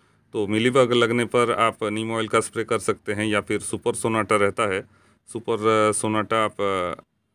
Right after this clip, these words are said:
पाँच छः ड्रॉप एक लीटर में लेके पौधों में स्प्रे कर सकते हैं।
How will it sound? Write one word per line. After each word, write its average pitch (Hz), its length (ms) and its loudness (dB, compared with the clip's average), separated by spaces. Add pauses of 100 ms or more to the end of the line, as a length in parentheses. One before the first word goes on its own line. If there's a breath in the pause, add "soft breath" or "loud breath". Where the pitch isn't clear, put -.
(100)
पाँच 107 220 -4
छः 110 140 4
ड्रॉप 107 320 0
एक 101 140 -4
लीटर 107 260 0
में 104 140 -2
लेके 104 520 0
पौधों 95 500 -8
में 104 120 0
स्प्रे 104 280 -6
कर 107 160 -4
सकते 101 320 -4
हैं। 90 200 -6